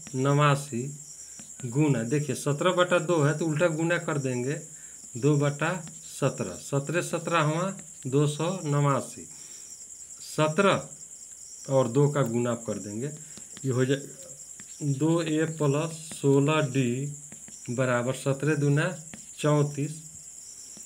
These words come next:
दो से कॉमन ले लेते हैं तो ए प्लस दो अठे सोलह, आठ डी, सत्रह दूना चौंतीस। तो आपका हो जाएगा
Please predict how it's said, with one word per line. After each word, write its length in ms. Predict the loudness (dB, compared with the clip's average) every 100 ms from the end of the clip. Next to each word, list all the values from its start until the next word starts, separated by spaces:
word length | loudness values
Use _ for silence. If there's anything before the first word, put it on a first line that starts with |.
| -18 -10
दो 220 | 0 4 6
से 160 | 4
कॉमन 360 | 2 2 4 6 6
ले 100 | 4
लेते 300 | 4 4 2 0
हैं 180 | 0 -4 -10 -18 -18 -18 -18 -18 -6
तो 100 | -2 0 0 -2 -6 -14 -2
ए 280 | 2 6 4 2
प्लस 400 | 0 2 2 0 -6 -12 -14 -16 -18 -10 0
दो 200 | 4 4
अठे 360 | 2 -2 -4
सोलह, 1400 | -4 -10 -18 -18 -18 -18 -18 -14 -2 4 6 4 2 -2 -10 -6
आठ 300 | 0 0 0
डी, 280 | -4 -2 -4 -6 -10 -16 -18 -14
सत्रह 420 | -2 -2 2 2 4
दूना 340 | 4 4 2 -2 -8 -8
चौंतीस। 540 | -2 -2 -4 -12 -16 -16 -18 -18 -18 -18 -18 -18 -18 -18 -18 -18 -18 -18 -18 -18 -18 -10
तो 100 | 0
आपका 240 | 0 2 0
हो 180 | 2 2
जाएगा 440 | 4 2 4 2